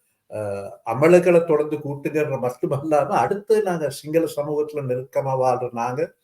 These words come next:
தென்னிலங்கையில முஸ்லிம்கள் எப்படி எங்களோட ச-, அடுத்த ஆளோட வாழ வேணும், அப்படி நிறைய விஷயங்கள் பேச வேண்டியிருக்கு. அதுகள் மிக குறைவா தான் இருக்குது சமூகத்துல. அதுக்கு நான் நினைக்கிறேன், இத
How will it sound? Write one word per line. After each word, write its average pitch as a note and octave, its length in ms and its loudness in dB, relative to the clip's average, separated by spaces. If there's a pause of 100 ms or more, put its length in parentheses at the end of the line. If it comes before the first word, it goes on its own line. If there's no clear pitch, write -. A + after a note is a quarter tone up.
(360)
தென்னிலங்கையில C#3 580 2
முஸ்லிம்கள் C3 480 -4
எப்படி D3+ 420 0
எங்களோட B2+ 240 -2
ச-, B2+ 80 -4
அடுத்த C3 300 -6
ஆளோட B2 380 -2
வாழ A#2+ 280 0
வேணும், C3 200 -2
அப்படி G3 200 -4
நிறைய A3 220 4
விஷயங்கள் A3+ 440 0
பேச F#3 200 -2
வேண்டியிருக்கு. G#2 400 -8 (720)
அதுகள் G#3+ 420 -2
மிக G3+ 440 -2
குறைவா G#3+ 400 4
தான் B3 160 4
இருக்குது D#3+ 520 -2 (760)
சமூகத்துல. B2+ 540 -2 (680)
அதுக்கு G3 300 0
நான் A3+ 100 2
நினைக்கிறேன், A3 340 2
இத D3 600 2